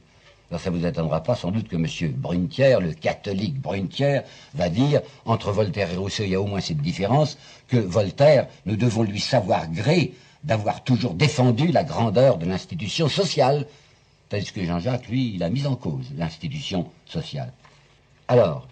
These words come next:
comme il s'agit de dire, « Mais ça, c'est pas vrai, il n'est pas chrétien », qu'est-ce qu'on va trouver contre lui ? On va trouver des calomnies. Et exactement à propos de cette fameuse idée de la bonté originelle. Lorsqu'il y a eu au Parlement de Paris, je vous le disais la dernière fois,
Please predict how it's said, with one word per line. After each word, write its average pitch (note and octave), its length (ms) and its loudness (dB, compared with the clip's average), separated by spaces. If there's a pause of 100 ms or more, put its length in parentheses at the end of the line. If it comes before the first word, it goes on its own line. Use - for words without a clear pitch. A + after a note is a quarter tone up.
comme G#2 140 -4
il G2 40 -6
s'agit A2+ 300 0
de A2+ 100 0
dire, « B2+ 180 6
Mais B3 80 4
ça, - 220 0
c'est C#3 120 -2
pas F3+ 140 4
vrai, F3 260 6
il A#2+ 60 2
n'est A#2 60 4
pas G#2+ 120 0
chrétien », G2 420 -4 (380)
qu'est-ce - 180 -2
qu'on A2 80 -6
va F#2 80 0
trouver E2 220 -4
contre D2+ 260 -6
lui ? D2 220 -4
On D#2+ 40 -4
va F2 80 -4
trouver F#2+ 240 -6
des F#2 280 -4 (120)
calomnies. F2+ 520 -6 (640)
Et - 60 -8
exactement G#2+ 500 -2
à G#2 80 0
propos G2 260 -4
de B2 60 -4
cette - 120 -12
fameuse F2+ 320 -4
idée G#2+ 160 -6
de F2+ 60 -4
la D#2 60 -2
bonté F#2+ 320 -4
originelle. C#2+ 480 -8 (760)
Lorsqu'il B2+ 320 2
y C3 40 8
a - 20 8
eu B2 160 4
au F2 120 -4
Parlement F2 340 0
de E2 80 -2
Paris, F#2 280 -2
je D#2+ 60 -6
vous D#2+ 60 -4
le D#2+ 60 -2
disais D#2+ 140 -4
la E2+ 140 0
dernière D2 240 -4
fois, G2 260 -2